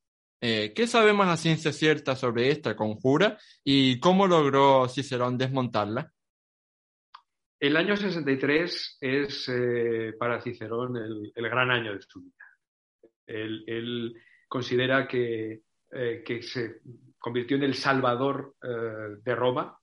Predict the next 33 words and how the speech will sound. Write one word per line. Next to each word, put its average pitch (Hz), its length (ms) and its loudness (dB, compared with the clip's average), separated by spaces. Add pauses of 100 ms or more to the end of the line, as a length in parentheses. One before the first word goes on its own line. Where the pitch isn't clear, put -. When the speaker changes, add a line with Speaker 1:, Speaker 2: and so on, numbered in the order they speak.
Speaker 2:
eh, 113 400 -10
como, 107 360 -12
como 117 240 -8
cónsul. 131 560 -6 (320)
De - 760 -8
hecho, 175 200 0
desde 143 280 -2
el 135 80 -2
principio 160 600 -2
hasta 127 220 -6
el - 40 -8
final, 135 380 -2
porque 107 320 -12 (260)
empezó 113 400 -6
su 127 420 -4
mandato 131 400 -4
como 127 220 -6
cónsul, 139 560 -6 (100)
el, 107 160 -18
el, 101 160 -20 (800)
los - 140 -20
cónsules 131 420 -4
eran 131 200 -2
los - 280 -6 (380)
magistrados 127 540 -4
supremos 127 540 -2
de, 110 360 -6
de 117 120 -2
Roma, 156 280 0
eran 117 160 -2
los 113 200 -8
que, 110 180 -8
eh, 107 160 -14